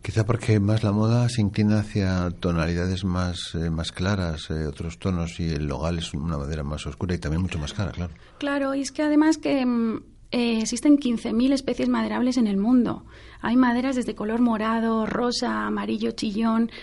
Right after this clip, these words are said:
Speaker 2: a blancas absolutamente, el color madera como es el pino. O sea,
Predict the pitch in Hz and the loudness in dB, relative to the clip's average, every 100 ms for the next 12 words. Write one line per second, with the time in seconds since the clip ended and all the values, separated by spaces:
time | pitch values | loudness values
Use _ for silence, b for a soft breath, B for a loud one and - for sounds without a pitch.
0 | B B 208 196 214 240 254 247 233 - | B B -2 0 4 4 4 4 2 2
1 | 233 226 226 226 226 226 226 220 - 214 | 0 2 0 2 0 0 0 0 -2 -2
2 | 220 220 220 220 220 226 220 214 214 240 | 0 0 0 -2 -2 -4 -2 -6 -2 0
3 | 240 233 226 226 226 226 | 2 2 0 -2 -4 -4